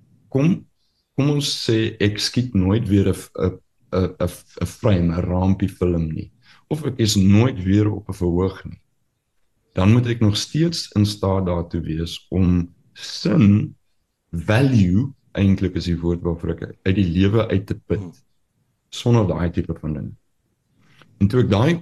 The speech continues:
Speaker 1: oorskakeling maak, toe is daar 'n tipe van 'n ongebondenheid wat plaasvind, 'n letting go, if you, if you will. So, so die geldingsdrang het ek min of meer binne in die, die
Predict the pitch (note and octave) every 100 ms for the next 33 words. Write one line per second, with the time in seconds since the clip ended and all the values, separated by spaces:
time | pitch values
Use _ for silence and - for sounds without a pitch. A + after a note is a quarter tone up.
0 | - C#3 D3 D3 A#2+ G#2+ G#2 F#2 E2+ E2+
1 | E2+ F#2 F#2+ F#2+ F#2+ - - C#3+ B2 A#2+
2 | G2+ G#2+ A2+ A#2 G2 F#2+ G2 A#2 A#2+ F#2
3 | E2 - E2+ - F2+ E2 - D2 - A2+
4 | A#2+ B2 A#2 G2+ G#2 F#2 - - _ _
5 | F#2+ - G2+ F2 F#2 G2 F2 E2+ - -
6 | _ _ _ - A#2 A2 G#2+ - _ -
7 | A2+ G#2 A2+ C3+ E3+ E3 D#3 A2 G2+ F#2
8 | F2 E2+ E2+ _ _ _ _ F#2+ - -
9 | G#2 G#2 - _ _ _ _ F#2 F#2+ A2
10 | G#2 G#2 F#2+ E2+ _ G2 G#2 G#2 G2+ G2
11 | F#2+ F#2+ F#2+ E2 F2+ F2+ E2+